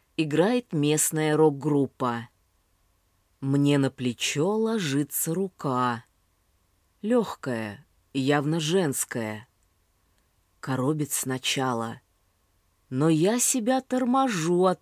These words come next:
того, чтобы её скинуть. Хватит ходить в монахах. Тело требует секса.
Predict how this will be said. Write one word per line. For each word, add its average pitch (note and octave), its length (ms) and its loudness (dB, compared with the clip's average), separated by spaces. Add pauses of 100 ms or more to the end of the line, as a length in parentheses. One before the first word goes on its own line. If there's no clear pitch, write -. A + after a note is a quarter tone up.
(100)
того, C#3 380 2
чтобы G3 420 -2
её C3+ 340 2
скинуть. B2+ 880 -4 (920)
Хватит B2+ 760 -2
ходить C3 580 -4
в A#2 100 -10
монахах. C#3 1080 -2 (1080)
Тело E3+ 800 2
требует F#3 680 2
секса. B2+ 920 -2